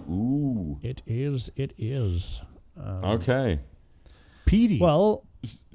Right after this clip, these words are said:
Speaker 1: do you guys wanna
Speaker 2: Colin,
Speaker 1: call it?
Speaker 2: yeah, we already
Speaker 3: I'll
Speaker 2: know what
Speaker 3: call it.
Speaker 2: Colin thinks. He already said it. Brent, what do
Speaker 1: Yeah.
Speaker 2: you say?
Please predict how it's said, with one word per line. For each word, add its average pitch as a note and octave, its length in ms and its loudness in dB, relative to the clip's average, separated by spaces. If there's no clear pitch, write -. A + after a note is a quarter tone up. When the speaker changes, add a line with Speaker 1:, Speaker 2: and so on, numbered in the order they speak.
Speaker 1:
do A#2 80 0
you B2 80 6
guys B2 200 8
wanna A#2+ 200 6
Speaker 2:
Colin, F3+ 120 4
Speaker 1:
call D#3+ 340 2
it? A#3 60 -8
Speaker 2:
yeah, F3 220 4
we E3+ 160 4
already G3 180 2
Speaker 3:
I'll E3 100 6
Speaker 2:
know D#3+ 40 2
what D#3 60 4
Speaker 3:
call A#2+ 180 8
it. C#3 60 4
Speaker 2:
Colin D3+ 140 0
thinks. B2+ 280 -4
He C#3 80 -2
already C3+ 180 0
said D3 220 -2
it. A2 140 -2
Brent, D3 160 0
what D#3 100 0
do D#3+ 60 4
Speaker 1:
Yeah. F3 100 4
Speaker 2:
you F#2+ 60 4
say? F#2+ 260 0